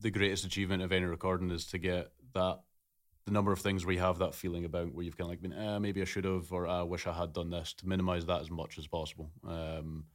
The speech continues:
certainly with Forever Machines album, there's bits of it that I guess I still like, but for me,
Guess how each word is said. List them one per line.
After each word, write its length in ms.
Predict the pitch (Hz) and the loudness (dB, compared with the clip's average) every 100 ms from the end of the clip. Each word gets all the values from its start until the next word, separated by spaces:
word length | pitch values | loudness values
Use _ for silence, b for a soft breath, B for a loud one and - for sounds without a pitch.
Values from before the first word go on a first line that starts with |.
| _ _ _ - | _ _ _ -4
certainly 280 | 101 92 87 | 0 2 0
with 120 | 85 | -2
Forever 200 | 92 85 | -2 -2
Machines 280 | 85 90 85 | -2 -2 -2
album, 420 | 85 85 82 76 _ _ _ _ _ _ _ _ | -2 -2 -6 -8 _ _ _ _ _ _ _ _
there's 120 | 90 76 | -12 -4
bits 260 | 92 - | -4 -2
of 60 | 92 | -2
it 120 | 78 | 0
that 100 | 82 | 0
I 80 | 87 | -2
guess 260 | 90 87 90 | -2 -2 -4
I 40 | |
still 220 | - 92 | -2 0
like, 280 | 92 90 - - | 0 -2 -4 -8
but 200 | 78 - | -8 -8
for 160 | 85 | -4
me, 360 | 82 82 82 | -2 -2 -4